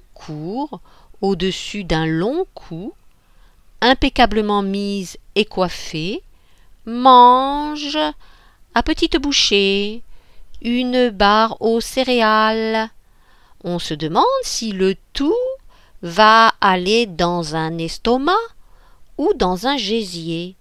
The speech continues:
Horizon de nuit. La route s'élance et rejoint la Voie lactée.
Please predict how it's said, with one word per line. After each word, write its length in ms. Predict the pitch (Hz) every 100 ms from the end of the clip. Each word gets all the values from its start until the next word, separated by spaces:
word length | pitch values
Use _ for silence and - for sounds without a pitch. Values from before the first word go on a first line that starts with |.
| _ _ _ - - _ - - _ _ _ _ _ _ - - _ _ _ _ _ _ _ _ _ _ - _ _ - -
Horizon 520 | 185 175 170 156 226
de 100 | 226
nuit. 440 | 214 185 165 160 165 _ _ _ _ _ _ _ _ _ _ - _ _ _ _ _ -
La 200 | 175 185
route 220 | 180 220
s'élance 880 | - - 196 151 143 185 - - - - _ _ _ _ _ -
et 100 | 190
rejoint 380 | 185 196 190 185
la 100 | 202
Voie 260 | 185 180 196
lactée. 460 | 208 - - -